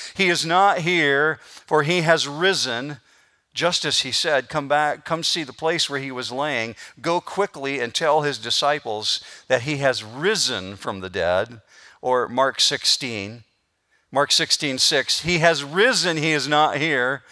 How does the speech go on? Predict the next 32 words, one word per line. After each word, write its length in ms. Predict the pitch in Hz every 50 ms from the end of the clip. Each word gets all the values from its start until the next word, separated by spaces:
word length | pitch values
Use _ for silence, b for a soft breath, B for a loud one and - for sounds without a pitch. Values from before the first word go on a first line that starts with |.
| B B B B B B B -
Or 320 | 139 151 151 147 - -
Luke 280 | 160 190 233 254 220 -
twenty-four 560 | - 196 202 180 170 156 - 170 165 151 139
five, 600 | - - 165 165 151 131 120 123 127 139 135 - - B B B B B
"Why 420 | - 139 147 160 202 240 262 254
do 80 | 240 233
you 220 | 220 208 208 202
seek 380 | 175 - - - 202 180 151 -
the 100 | - 165
living 500 | 151 156 170 170 147 160 156 151 143 117
one 220 | 135 139 135 135
among 400 | 135 131 135 135 131 127 123 123
the 100 | 113 117
dead? 300 | 113 110 120 117 139 175
He's 220 | 208 240 254 202 185
not 300 | 240 208 190 151 147 165
here, 340 | 147 160 156 165 175 175 - B B B B
but 140 | 165 175
he 140 | 180 196 196
has 240 | 175 180 175 143 156
risen." 840 | 160 170 196 240 262 269 208 143 143 127 123 135 156 180 185 175 156 _ _ b b b b b b b b b b b b _ _ _
And 160 | - - 117 -
pause 340 | - 151 147 139 131 -
right 180 | 120 120 110 -
there 100 | 107 101
before 300 | 92 101 101 104 110 98
we 80 | 98 95
go 100 | 98 95
to 80 | 92
John, 440 | 90 92 110 107 101 90 85 82 85
'cause 220 | - - 104 90
Luke 380 | 92 98 123 156 180 - -